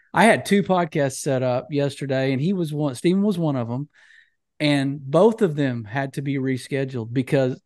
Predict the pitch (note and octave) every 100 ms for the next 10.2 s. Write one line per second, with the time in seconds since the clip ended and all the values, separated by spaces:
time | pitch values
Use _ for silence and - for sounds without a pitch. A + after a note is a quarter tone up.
0 | _ - D3+ D3 E3+ C#3 B2+ D3 C#3 C3
1 | D#3+ G3+ D3+ C3 C3 C3+ C3+ - D3 D3
2 | C3 - D3+ C#3+ C#3 C3+ C3+ C#3 C#3 -
3 | C3 B2 D#3+ D#3 A#2+ A2+ - A2 G#2 -
4 | - - _ - C#3+ C#3 C3+ B2+ C#3 -
5 | C#3+ D#3+ - A3 F#3 C#3 D3 F#3 D#3+ -
6 | - A#3 G#3 D#3+ D3 D3+ C#3 C#3 C3 C#3
7 | C3+ - - - G3 G#3 F#3+ E3+ E3+ D#3
8 | D3+ C#3 - C#3 D3+ C#3 C3+ - C#3+ B2
9 | A2 C#3+ C#3 B2+ - F2 - C#3 C3+ C3
10 | B2+